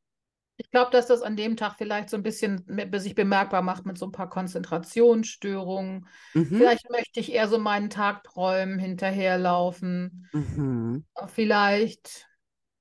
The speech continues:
Speaker 1: klappt's in der Kommunikation auch nicht so ganz. Vielleicht kommt's zu Problemen. Das ist ja auch schnell erledi-, ist ja schnell getan, wenn man sich mal missversteht.
Speaker 2: Ja.
Speaker 1: Ähm,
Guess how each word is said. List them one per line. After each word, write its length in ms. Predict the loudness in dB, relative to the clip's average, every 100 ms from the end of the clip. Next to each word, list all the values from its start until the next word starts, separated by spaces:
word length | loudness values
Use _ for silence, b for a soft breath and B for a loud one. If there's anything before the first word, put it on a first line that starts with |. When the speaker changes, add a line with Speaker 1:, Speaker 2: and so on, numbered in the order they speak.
| _ -2
Speaker 1:
klappt's 320 | -2 0 2
in 80 | 4
der 120 | 4
Kommunikation 920 | 4 4 4 2 -2 -4 0 2 2
auch 160 | 0 -4
nicht 200 | -6 -6
so 120 | -2
ganz. 320 | 0 0 0
Vielleicht 260 | -2 -4 -4
kommt's 300 | -2 -2 -4
zu 140 | -8
Problemen. 520 | -4 -6 -2 4 4
Das 120 | 2
ist 220 | -6 -14 -12
ja 100 | -14
auch 100 | -6
schnell 200 | 0 2
erledi-, 380 | 2 -2 -6 -6
ist 100 | -2
ja 80 | -2
schnell 240 | 0 -2 -4
getan, 400 | -4 0 0 0
wenn 80 |
man 140 | -2 -4
sich 140 | -6
mal 100 | -4
missversteht. 800 | -4 -6 -6 -8 -8 -8 -8 -12 b b b
Speaker 2:
Ja. 240 | -4 -4 -4
Speaker 1:
Ähm, 760 | -6 -4 -2 0 -2 -4 -12